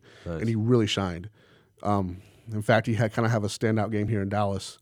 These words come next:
Speaker 1: Oh, yeah?
Speaker 2: I think on the seventeenth or so, he
Speaker 1: Okay.
Speaker 2: had a standout game just before the All-Star break.
Speaker 1: Yeah.
Speaker 2: And, uh, if he stays on that line, he's gonna do well. So is another guy who's affordable, and you need to, you need to pick up on him right now.
Speaker 1: Yeah.
Speaker 2: And then, uh,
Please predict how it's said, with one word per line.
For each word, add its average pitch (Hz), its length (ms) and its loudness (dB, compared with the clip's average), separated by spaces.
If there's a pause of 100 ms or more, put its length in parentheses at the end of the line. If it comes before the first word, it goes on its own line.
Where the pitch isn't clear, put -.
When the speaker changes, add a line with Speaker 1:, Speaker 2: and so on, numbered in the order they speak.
Speaker 1:
Oh, 104 140 0
yeah? 110 240 0
Speaker 2:
I 104 80 -6
think 123 180 0
on 107 140 0
the 98 140 -2
seventeenth 104 640 -4
or 101 60 -4
so, 101 320 -2 (100)
he 123 180 -12
Speaker 1:
Okay. 120 120 -2
Speaker 2:
had 101 120 2
a - 20 -6
standout 101 400 -6
game 104 180 -2
just 110 160 -4
before 107 280 -2
the 98 100 -6
All-Star 95 320 -6
break. 95 220 -6 (100)
Speaker 1:
Yeah. 92 260 -2 (220)
Speaker 2:
And, 110 280 2
uh, 107 260 4 (420)
if 135 200 -6
he 151 100 2
stays 151 360 8
on 147 140 8
that 127 180 6
line, 131 460 0 (440)
he's 123 280 -2
gonna 117 180 2
do 117 140 0
well. 113 360 2 (440)
So 117 240 6
is 110 200 0
another 123 220 6
guy 120 180 6
who's 117 120 4
affordable, 120 640 4 (200)
and 107 280 0
you 110 60 0
need 110 180 0
to, 101 80 -2 (120)
you 117 140 -2
need 110 160 0
to 104 40 -2
pick 104 220 -2
up 98 140 -2
on 101 120 -2
him 95 80 -4
right 98 180 -4
now. 104 280 -2 (100)
Speaker 1:
Yeah. 90 220 -4 (400)
Speaker 2:
And 131 180 2
then, 135 260 4
uh, 123 240 2